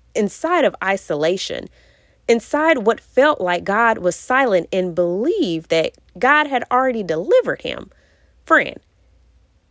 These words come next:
and this is where God checked me as I was reading. Because in my situation, once again, I have felt silent, well, silence. I have felt isolation. I have felt abandonment.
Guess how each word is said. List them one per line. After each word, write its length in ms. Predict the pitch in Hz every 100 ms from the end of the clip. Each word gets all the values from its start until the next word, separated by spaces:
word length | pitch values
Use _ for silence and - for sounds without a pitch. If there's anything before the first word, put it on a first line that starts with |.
| _
and 160 | 302 302
this 200 | 466 -
is 140 | 427
where 200 | 294 294
God 340 | 233 254 233 -
checked 340 | 269 240 -
me 280 | 185 170 165
as 160 | 190 185
I 120 | 180
was 220 | 156 151
reading. 420 | 233 196 - - - _ _ _ -
Because 320 | 240 262 226
in 120 | 208
my 180 | 330 480 -
situation, 760 | 403 381 370 370 - 370 370 - _ _ _ _ _ _ _
once 260 | 240 294 285
again, 380 | 269 226 156 - _ -
I 180 | 254 311 427
have 120 | 302
felt 360 | - 208 180 -
silent, 1300 | - - - 127 131 170 214 285 370 466 - - _ _ _ _ _ _ _ _ _
well, 220 | 170 143
silence. 840 | - 294 285 180 151 131 - - _
I 100 | 233
have 220 | 262 214 -
felt 240 | 214 185 -
isolation. 1040 | 160 202 - 196 156 175 285 - 359 427 427 -
I 120 | 226
have 220 | 240 214
felt 400 | - 196 180 165 - - 170
abandonment. 840 | 143 165 170 220 311 320 359